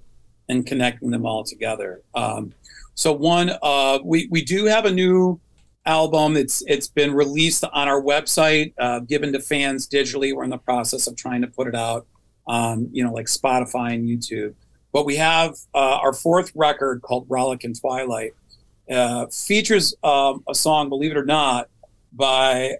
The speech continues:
um, Shostakovich. And it is, and it is specifically, it, it, it, it is one that he wrote. It's his Jazz Waltz Number Two.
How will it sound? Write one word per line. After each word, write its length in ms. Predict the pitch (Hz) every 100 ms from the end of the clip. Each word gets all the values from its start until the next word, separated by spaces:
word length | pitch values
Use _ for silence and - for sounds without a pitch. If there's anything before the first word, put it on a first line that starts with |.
| -
um, 720 | 127 123 120 117 117 120 - -
Shostakovich. 960 | 151 135 - - 156 147 95 - - - _ _ - _ _ 151
And 520 | 143 143 139 139 -
it 160 | 147 151
is, 440 | 151 151 143 - 139
and 120 | 139
it 120 | 139
is 140 | 139
specifically, 1160 | - 147 131 - 208 196 156 143 127 123 117 117 - _ _ _ _ _ _ -
it, 260 | 139 -
it, 160 | - - _ _ _ _ _ -
it, 220 | 156 -
it 120 | 151
is 160 | 143 123
one 220 | 151 165
that 140 | 160
he 100 | 147
wrote. 280 | 165 180 156
It's 200 | 135 131
his 180 | 139 123
Jazz 420 | 110 139 147 151
Waltz 340 | 139 143 139 -
Number 260 | 143 135
Two. 500 | 117 - - 147 -